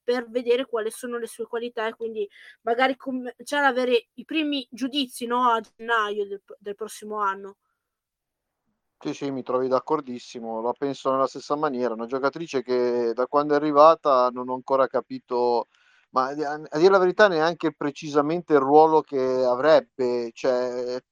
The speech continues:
Speaker 2: se è prima punta, se è più seconda punta, se è più esterno alto, non ho ancora inquadra-, non l'ho ancora inquadrata, ma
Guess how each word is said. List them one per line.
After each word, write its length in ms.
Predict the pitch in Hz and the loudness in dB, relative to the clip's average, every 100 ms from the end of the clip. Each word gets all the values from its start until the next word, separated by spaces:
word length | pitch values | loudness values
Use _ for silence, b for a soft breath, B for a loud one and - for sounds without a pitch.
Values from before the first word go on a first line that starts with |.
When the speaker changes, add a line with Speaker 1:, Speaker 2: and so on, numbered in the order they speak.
| _ _ _ b b b - | _ _ _ b b b 0
Speaker 2:
se 140 | 151 | 2
è 80 | 147 | 4
prima 260 | 160 156 147 | 4 4 4
punta, 440 | 170 175 151 143 | 2 -2 0 -2
se 120 | 139 | -2
è 20 | 131 | -2
più 440 | 147 147 147 139 | 0 2 4 2
seconda 420 | 131 139 139 139 | 0 -2 -2 0
punta, 400 | 127 160 156 143 | 0 -2 -6 -4
se 120 | 123 131 | -4 -4
è 20 | |
più 120 | 139 | -4
esterno 400 | 127 - 123 127 | -2 0 2 6
alto, 440 | 151 139 127 135 | 6 6 2 -4
non 180 | 131 151 | -4 -2
ho 80 | 160 | -4
ancora 720 | 156 - 180 170 165 160 151 | -2 4 8 8 8 8 4
inquadra-, 380 | 151 - 151 147 | 0 0 -2 0
non 100 | 151 | -2
l'ho 60 | 180 | -2
ancora 280 | 185 196 208 | -2 -2 -2
inquadrata, 1080 | 180 185 170 180 196 - 165 151 147 131 131 | 2 2 4 4 4 4 4 6 6 4 2
ma 320 | 127 131 | -8 -2